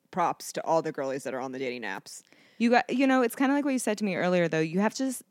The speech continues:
Speaker 2: like, whether it's symbolic or not, you have to put the energy out
Speaker 1: You do.
Speaker 2: there.
Speaker 1: Yeah.
Speaker 2: I am so big on energy. So big on just, like, the energy you're giving out is the energy that's gonna come
Speaker 1: Yeah,
Speaker 2: back to
Speaker 1: for
Speaker 2: you.
Speaker 1: sure.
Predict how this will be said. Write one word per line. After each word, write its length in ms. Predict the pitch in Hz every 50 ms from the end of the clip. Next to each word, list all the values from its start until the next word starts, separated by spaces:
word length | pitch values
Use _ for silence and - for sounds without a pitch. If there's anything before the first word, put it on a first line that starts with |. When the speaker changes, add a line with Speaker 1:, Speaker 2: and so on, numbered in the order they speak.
| _ _ _
Speaker 2:
like, 180 | 208 196 - - -
whether 260 | 208 202 190 208 202
it's 120 | 190 -
symbolic 480 | - - 190 190 175 160 170 185 185 -
or 40 | 175
not, 80 | 170
you 80 | 160 156
have 100 | 190 -
to 80 | -
put 140 | - 285 262
the 120 | - 311 - -
energy 500 | 165 160 160 170 175 165 170 185 170 -
out 200 | - 131 127 240
Speaker 1:
You 80 | 254
do. 80 | 208 233
Speaker 2:
there. 400 | 226 190 226 247 262 277 302 285 - - - -
Speaker 1:
Yeah. 220 | 190 170 147 175 - _ _ _
Speaker 2:
I 120 | 185 196
am 280 | 214 247 269 262 254 233
so 500 | - - - - - - - 190 175 175
big 240 | 170 170 160 160 156
on 120 | 151 151 -
energy. 640 | - 156 147 135 135 131 - - - - 180 165 - _ _
So 560 | _ - - - - - - 196 180 175 175
big 420 | 175 165 160 151 135 - 151 - - - - -
on 300 | 147 143 139 143 143 139
just, 200 | 151 147 - -
like, 220 | 131 127 123 -
the 140 | - 143 143
energy 260 | 151 180 190 - 214
you're 180 | 190 185 185 185
giving 280 | 180 185 180 185 175
out 160 | 175 202 233
is 60 | 233 -
the 80 | 160 151
energy 260 | 151 147 143 - 151
that's 160 | 135 139 -
gonna 180 | - 156 156 151
come 140 | - 190
Speaker 1:
Yeah, 140 | 220 180 143
Speaker 2:
back 120 | 135 - -
to 60 | -
Speaker 1:
for 60 | -
Speaker 2:
you. 60 | 120 113
Speaker 1:
sure. 240 | 160 180 135 165